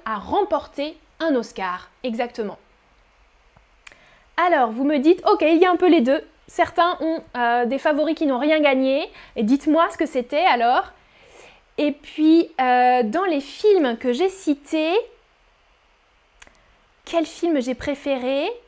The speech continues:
Bien, je crois que j'ai préféré Belfast, qui a gagné un, un Oscar, et The Power of the Dog aussi de Jane Campion, que j'ai trouvé très bien, qui est très long, mais très intéressant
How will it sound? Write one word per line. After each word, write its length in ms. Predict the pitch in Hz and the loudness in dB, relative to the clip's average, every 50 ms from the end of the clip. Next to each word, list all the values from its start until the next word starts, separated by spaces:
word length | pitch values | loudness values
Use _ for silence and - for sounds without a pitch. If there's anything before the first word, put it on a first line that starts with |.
| _ _ _ _ _ _ _ _ _ _ _ _ _ _ _ _ _ _ _ _ _ _ _ _ _ _ - | _ _ _ _ _ _ _ _ _ _ _ _ _ _ _ _ _ _ _ _ _ _ _ _ _ _ -4
Bien, 340 | 226 220 226 254 277 269 | -4 -2 0 -2 -2 -2
je 100 | 254 262 | 0 -2
crois 240 | 269 254 - - 415 | -4 -6 -2 -4 -4
que 60 | 370 | -2
j'ai 100 | 294 277 | -2 -4
préféré 420 | 247 - 330 320 311 - 302 320 330 | -2 -2 -4 -4 -4 -4 -4 -4 -2
Belfast, 680 | 262 233 247 254 254 - - 226 202 202 - - - | -2 -2 -2 -2 -4 -4 -4 -4 -4 -4 -8 -16 -20
qui 180 | _ - - 226 | _ -8 -6 -4
a 60 | 208 | -4
gagné 500 | 196 214 208 208 220 233 247 247 233 240 - | -2 -2 -2 -2 -2 -2 -2 -2 -2 -4 -10
un, 460 | - 208 208 202 202 196 190 196 190 - - | -12 -10 -10 -8 -8 -8 -10 -12 -12 -14 -12
un 160 | 214 214 214 | -10 -8 -8
Oscar, 420 | 208 208 - - - 285 302 359 - - - - - - - _ _ _ | -8 -10 -10 -6 -4 0 0 0 0 -2 -8 -20 -20 -20 -20 _ _ _
et 260 | - 339 359 381 - - 247 | -4 -4 -2 -4 -6 -8 -6
The 100 | 226 277 | -6 -6
Power 380 | 269 - 302 285 285 294 294 294 - | -6 -2 -2 -2 0 0 -2 -2 -4
of 120 | 240 233 220 | -6 -6 -4
the 120 | 233 233 | -4 -2
Dog 320 | 208 220 214 214 226 233 - | -2 0 0 -2 -2 -2 -4
aussi 300 | - 240 226 - - 285 | -8 -8 -8 -6 -6 -6
de 140 | 247 226 202 | -4 -4 -4
Jane 220 | - 240 233 254 240 | -2 -2 -2 -2 -6
Campion, 400 | - 208 202 202 - 233 254 240 - _ _ _ _ _ | -6 -10 -10 -8 -8 -8 -8 -8 -12 _ _ _ _ _
que 100 | - 226 | -12 -8
j'ai 120 | 214 214 | -8 -8
trouvé 420 | 214 - - 226 214 262 262 - - _ _ _ _ _ | -8 -6 -10 -6 -6 -6 -6 -8 -12 _ _ _ _ _
très 260 | - - - 349 349 - - _ | -18 -6 -6 -4 -6 -6 -10 _
bien, 400 | 214 190 208 202 208 226 196 196 | -16 -10 -8 -6 -6 -6 -6 -8
qui 140 | - - - | -14 -14 -14
est 100 | 214 214 | -14 -12
très 220 | - - - 294 285 | -12 -8 -4 0 4
long, 300 | 285 277 311 311 330 370 453 508 - - _ _ | 4 4 4 2 2 0 -2 -4 -6 -12 _ _
mais 160 | 240 226 233 240 | -4 -2 -2 -2
très 340 | 240 - - - 330 302 | -4 -8 -8 -6 -6 -4
intéressant 640 | 285 269 269 - 269 247 233 220 - - 269 254 294 | -4 -6 -6 -6 -6 -6 -6 -10 -10 -10 -12 -12 -12